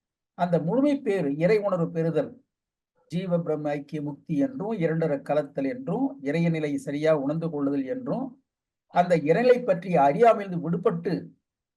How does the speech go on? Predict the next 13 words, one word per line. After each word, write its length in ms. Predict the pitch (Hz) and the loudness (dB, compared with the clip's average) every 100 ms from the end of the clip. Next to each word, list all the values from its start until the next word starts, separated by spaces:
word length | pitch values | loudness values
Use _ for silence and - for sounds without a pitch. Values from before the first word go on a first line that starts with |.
| 143 | -4
அஞ்ஞானத்தை 600 | 170 202 185 170 160 143 | 0 0 0 -2 -4 -6
விட்டு 340 | 151 - 196 | -6 -6 -4
மெய்ஞானம் 520 | 139 156 185 185 165 | -2 -2 0 0 0
அடைவது 300 | 147 151 147 | 0 -4 -4
என்றும் 260 | 139 160 117 | -4 -4 -4
பலவிதமான 720 | 190 214 240 233 214 208 214 190 165 131 117 - _ _ _ _ | 0 2 4 2 2 2 2 0 -4 -4 -8 -16 _ _ _ _
கருத்துக்களை 580 | 180 247 - 175 214 220 | -2 -2 -4 -6 -6 -4
கேட்டிருக்கின்றோம். 720 | 175 147 - - 117 113 - _ _ _ _ _ _ _ _ _ _ _ _ - | -2 -4 -6 -10 -10 -12 -14 _ _ _ _ _ _ _ _ _ _ _ _ -4
ஆக 200 | 269 269 | 2 4
அந்த 120 | 226 | 4
முழுமை 380 | 180 269 320 311 | 2 2 0 0
பேறு 300 | - 254 220 | 6 8 8
அடைவதற்கு 960 | 170 240 240 208 170 170 135 214 - | 6 4 4 4 -2 -4 -2 -4 -6